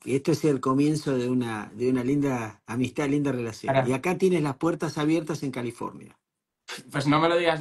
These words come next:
Speaker 2: dos veces, ¿eh? Yo estoy, estoy a puntito. En, en cuanto vea un vuelo, voy para allá. <laughs>
Speaker 1: Acá te esperamos. Un
Speaker 2: Muchísimas
Speaker 1: gran
Speaker 2: gracias,
Speaker 1: abrazo, campeón.
Speaker 2: Dani,
Speaker 1: Y
Speaker 2: de
Speaker 1: la
Speaker 2: verdad
Speaker 1: bajamos,
Speaker 2: que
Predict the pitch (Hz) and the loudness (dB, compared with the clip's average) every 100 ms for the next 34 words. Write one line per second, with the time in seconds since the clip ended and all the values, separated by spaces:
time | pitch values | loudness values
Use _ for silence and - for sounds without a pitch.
0 | 151 147 151 131 120 143 143 139 139 147 | -4 -2 -4 -4 -6 -4 -4 -6 -4 0
1 | 143 139 127 - 147 147 147 147 139 131 | 0 -2 -6 -8 -4 0 0 0 0 0
2 | 139 135 135 120 110 123 - 135 131 147 | -2 -4 -4 -6 -12 -14 -10 -8 0 0
3 | 143 143 170 190 180 202 240 190 170 147 | 2 2 4 2 2 2 2 0 0 0
4 | 117 - - - - - 127 120 156 147 | -2 -6 -16 -12 -12 -10 -8 -4 -4 -6
5 | - _ - 151 147 143 131 104 - 135 | -12 _ -4 -2 4 2 2 -6 -8 -4
6 | 139 151 165 165 160 151 127 117 117 117 | 0 2 4 4 4 4 0 -4 -6 0
7 | 139 135 135 131 127 - 147 180 190 190 | 2 2 -2 -2 0 2 2 2 2 2
8 | 135 | 2